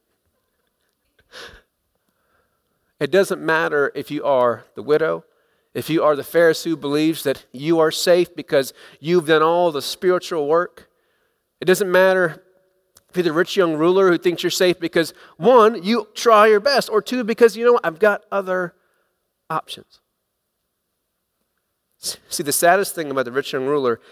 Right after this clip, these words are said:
is that he walks away. He walks away.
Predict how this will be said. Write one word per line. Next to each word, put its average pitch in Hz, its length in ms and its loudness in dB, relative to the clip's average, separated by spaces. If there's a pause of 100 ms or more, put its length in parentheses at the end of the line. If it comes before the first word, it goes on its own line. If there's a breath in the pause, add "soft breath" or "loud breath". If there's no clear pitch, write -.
(180 soft breath)
is 120 100 -8
that 127 100 -2
he 131 120 -2
walks 127 360 -2
away. 120 280 -4 (2000)
He 147 60 -16
walks 139 440 -10
away. 151 360 -10